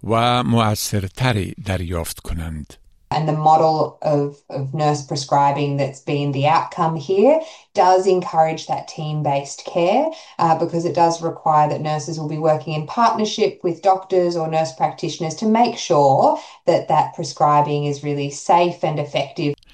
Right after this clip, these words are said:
Speaker 1: پروفسور جین میلز از مکتب صحت مناطق دوردست در پوهنتون لتروب می‌گوید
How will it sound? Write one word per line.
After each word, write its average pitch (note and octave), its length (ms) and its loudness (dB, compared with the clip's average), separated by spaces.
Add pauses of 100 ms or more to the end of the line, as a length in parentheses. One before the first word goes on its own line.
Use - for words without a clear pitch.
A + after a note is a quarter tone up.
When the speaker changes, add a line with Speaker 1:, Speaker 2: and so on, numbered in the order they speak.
(320)
Speaker 1:
پروفسور B2+ 600 0
جین G#2+ 580 2
میلز A2+ 560 2
از A2 400 -2
مکتب A2 420 0
صحت G#2+ 560 -4
مناطق G#2 760 0
دوردست F#2 840 -4 (460)
در B2+ 340 0
پوهنتون A#2 640 0
لتروب A2 720 0
می‌گوید A#2 600 -6